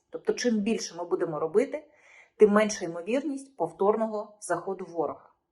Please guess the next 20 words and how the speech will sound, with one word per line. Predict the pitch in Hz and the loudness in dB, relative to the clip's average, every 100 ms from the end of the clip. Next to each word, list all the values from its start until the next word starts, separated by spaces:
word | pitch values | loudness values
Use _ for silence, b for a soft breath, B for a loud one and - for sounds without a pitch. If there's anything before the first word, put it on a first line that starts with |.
| _ _ _ _ _ _ _ _ _ _ _ _ _ _ _ - - | _ _ _ _ _ _ _ _ _ _ _ _ _ _ _ -18 -8
Далі. | 160 208 214 160 139 - _ b b b b b b b _ | 4 6 6 4 0 -10 _ b b b b b b b _
Пішли | 226 214 - 285 359 | 4 6 6 6 8
новини | 302 220 294 311 | 8 6 0 -4
щодо | 269 - 262 254 | -4 -2 4 8
роз'яснення | 220 208 208 233 233 240 226 | 8 8 8 8 6 -2 -4
перетину | 208 190 196 208 208 202 202 | -2 0 0 0 -2 -4 -4
кордону. | - 185 170 185 - - | -4 -4 0 0 0 -4
Е, | - _ _ _ _ _ _ _ _ _ _ _ _ _ - 196 190 | -16 _ _ _ _ _ _ _ _ _ _ _ _ _ 4 6 8
так | 190 247 254 | 6 4 4
от | 277 | 4
кажуть, | 269 311 320 - | 6 6 4 -8
що | - 254 233 233 220 208 - | -8 0 4 8 10 8 6
ось | 214 - - | 0 -2 -6
то | - 226 | 4 4
все, | 214 - - 220 | 4 -4 4 6
що | 208 208 | 6 -2
казали, | 202 196 175 | 4 6 6
то | 170 | 2
все | 165 - | -4 -8
неправда, | 165 160 151 151 170 226 320 | -10 -2 2 2 4 6 6